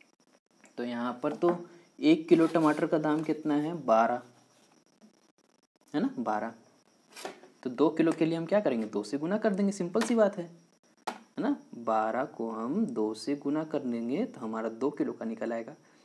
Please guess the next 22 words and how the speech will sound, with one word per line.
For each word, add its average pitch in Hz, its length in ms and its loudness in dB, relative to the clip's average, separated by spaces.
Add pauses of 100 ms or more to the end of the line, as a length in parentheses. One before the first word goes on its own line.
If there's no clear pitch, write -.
(140)
दो 127 80 -2
को 139 80 2
दो, 139 120 2
दो 127 140 0
दूनी 123 300 -4 (220)
चार, - 380 -8 (580)
अब 117 160 -6
यहाँ 117 180 -6
पर 165 140 -8
दो 123 220 -4
को 180 300 -6
एक 156 160 -4
से 160 100 -6
गुना 147 160 0
करेंगे 147 260 -4 (800)
तो 123 60 -4
यहाँ 113 120 -6 (140)
पर 196 180 -6 (120)
चौबीस 170 380 4
रुपये। - 260 -10 (1000)
ठीक 170 120 -2
है, 285 80 2